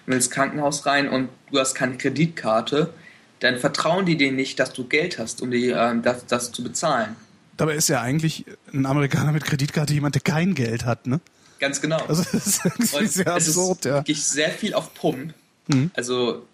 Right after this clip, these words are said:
Speaker 1: die Familie, ähm, da, das geben sie natürlich nicht zu. Für Amerikaner ist Image sehr viel,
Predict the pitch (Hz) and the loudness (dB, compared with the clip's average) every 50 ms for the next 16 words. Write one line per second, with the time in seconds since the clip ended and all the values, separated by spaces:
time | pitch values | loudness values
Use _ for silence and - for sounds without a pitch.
0 | _ _ - 131 127 120 127 - 127 127 135 147 160 165 165 170 170 165 160 156 | _ _ -4 -4 -4 -4 -2 -4 -2 -2 0 0 0 2 4 4 4 4 2 2
1 | 90 92 - - - - - - 113 120 123 127 127 127 123 123 120 127 123 117 | 0 -2 -4 -8 -12 -12 -6 0 2 2 2 2 0 -2 -4 -4 -2 0 2 4
2 | 120 117 - - - - _ _ _ _ _ _ _ _ - 120 123 - - - | 4 4 2 0 -6 -14 _ _ _ _ _ _ _ _ -8 -6 -4 -4 -4 0
3 | - 147 147 147 147 131 135 131 127 127 139 131 - 135 123 - - - 160 156 | 2 2 2 2 0 0 0 0 0 0 -2 -4 -4 -6 -6 -4 0 0 0 0
4 | - 117 110 - 95 117 123 113 - - 135 139 143 135 135 - - - - - | 0 -2 0 0 0 2 0 -2 -2 0 0 2 2 2 0 0 -2 -4 -2 -2
5 | 143 143 131 117 113 - - - - 123 120 120 120 - - - 151 147 123 120 | 0 0 0 0 0 0 -2 -2 0 0 0 0 0 -4 -4 -2 0 2 2 2
6 | 127 156 | 2 0